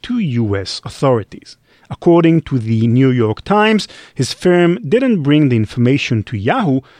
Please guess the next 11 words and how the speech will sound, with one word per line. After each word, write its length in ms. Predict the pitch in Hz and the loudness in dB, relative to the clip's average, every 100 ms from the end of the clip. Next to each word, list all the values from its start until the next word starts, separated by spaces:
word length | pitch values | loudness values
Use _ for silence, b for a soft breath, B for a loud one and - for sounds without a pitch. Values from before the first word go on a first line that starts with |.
| b | b
quote, 340 | - 180 208 - b b b | 0 2 0 -4 b b b
"because 500 | 151 - 147 143 135 | -6 0 0 0 -2
the 160 | 131 139 202 | -2 0 0
internet 420 | 202 208 156 - | 0 0 0 -2
giant 540 | 131 175 202 127 123 143 | -4 -2 -2 -4 -6 -4
was 320 | 139 139 131 | -2 0 -2
dismissive 880 | 131 131 - 151 233 - 123 101 107 | -4 -4 0 2 2 0 -6 -6 -8
of 200 | 104 104 | -8 -6
the 160 | 107 | -6
security 560 | - - - 127 127 131 | -6 -10 -4 0 0 0
firm 360 | - 190 254 | 0 2 2